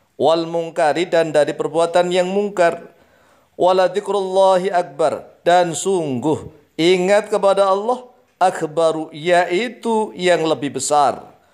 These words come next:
Wallahu bermula Allah, ya'lamu, yaitu mengetahui oleh dia Allah, ma pada sesuatu, tasna'una, yang berbuat oleh kalian.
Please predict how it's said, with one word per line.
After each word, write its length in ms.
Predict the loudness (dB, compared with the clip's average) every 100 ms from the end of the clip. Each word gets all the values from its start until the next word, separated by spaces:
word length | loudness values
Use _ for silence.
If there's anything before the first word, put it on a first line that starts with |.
| _
Wallahu 560 | -2 0 2 2 2 2
bermula 480 | -2 -2 -2 0 0
Allah, 480 | 0 0 0 0 -6 -20 _
ya'lamu, 640 | 0 2 2 0 -2 -2
yaitu 400 | -4 -2 -2 0
mengetahui 640 | -2 0 0 0 0 2 0
oleh 160 | 0
dia 320 | 0 2 2 2
Allah, 400 | 2 0 0 -4 -20 _
ma 320 | -4 0 0
pada 320 | 2 0 0
sesuatu, 720 | -2 -2 0 0 0 -4 -6 -10 _ _ -2
tasna'una, 1120 | 0 0 -2 -2 0 0 0 2 2 2 -2 -14 _
yang 400 | 0 2 2 -2
berbuat 640 | -4 -4 -4 0 0 0 -2
oleh 320 | -2 -2 -4 -2
kalian. 640 | -2 -2 -2 -2 -4 -14